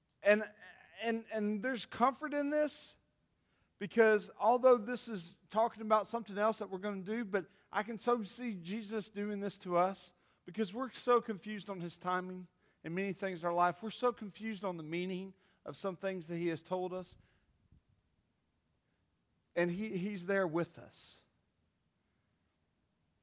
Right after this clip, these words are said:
Because, see, in this confusion, they're not getting it. They're not fully understanding it. They're confused over the time. They're confused over the meaning about what he's saying. But then Jesus gives a response, right?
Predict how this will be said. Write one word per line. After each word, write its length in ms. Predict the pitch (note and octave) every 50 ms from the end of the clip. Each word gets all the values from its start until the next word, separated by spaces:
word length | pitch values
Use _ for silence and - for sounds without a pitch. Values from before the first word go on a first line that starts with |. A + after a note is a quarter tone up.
| _ _ _ _ _ _ _ _ _
Because, 280 | - F3 - G#3+ G#3 G3
see, 220 | - - A#3 A#3
in 320 | G#3+ F3 G3+ A3+ A#3+ C4 C4+
this 160 | C#4 B3+ -
confusion, 920 | - - A3 F#3+ - - F#3+ G#3 A3+ B3 A#3+ A3 A#3 C4 C4+ C4+ C4 C4+ - _ _ _ _ _ _ _ _ _ _ _ _ _ _ _ -
they're 120 | F3+ G#3
not 320 | A3+ A#3 A3+ F#3+ D#3+ D3
getting 300 | B2+ F3+ G3+ A3+ A3+ B3
it. 220 | C4 B3+ B3+ B3 F3
They're 80 | F3
not 320 | F3 G3 G#3 A3 - - -
fully 260 | A3+ B3 B3 A#3 A3+
understanding 560 | A3+ A3 G#3+ F3+ - - G3+ G3+ G#3 A3 A3+
it. 60 | A3
They're 100 | F3+ F3+
confused 460 | D3 - D#3 C#3+ - G#3 A3+ A#3+ A3+ A3+
over 160 | A3+ G3+ F#3
the 80 | F3
time. 400 | E3+ - - G3 G3+ G#3 G#3 G3+
They're 80 | F3 E3
confused 500 | - E3+ D3 C3 - G#3 A3 A3+ F#3+ -
over 140 | G#3+ G3+ F#3
the 100 | D#3+ D#3
meaning 500 | D3 D#3 F#3 G3+ G#3 G3+ G3 G3 G3 F#3 - _ _ _ _ -
about 340 | - B2+ B2 F#3 G3 G3+ G3+
what 140 | G#3 G3+
he's 140 | G3+ F#3 -
saying. 420 | - G#3 G3+ G3 F#3+ G3 G3+ G3 F#3 - _ _ _ _
But 200 | D#3 D#3 C#3 C3+
then 240 | G3 A3 A3+ A3 E3+
Jesus 360 | F#3+ A#3 A#3 G#3+ A3 G3+ E3
gives 280 | - G3 F#3 E3 D#3+
a 40 | F3
response, 680 | E3 D#3 D3+ - - - D#3+ D3+ C3+ A2 G2+ G2 - C3+
right? 260 | C#3 C#3+ D#3 E3+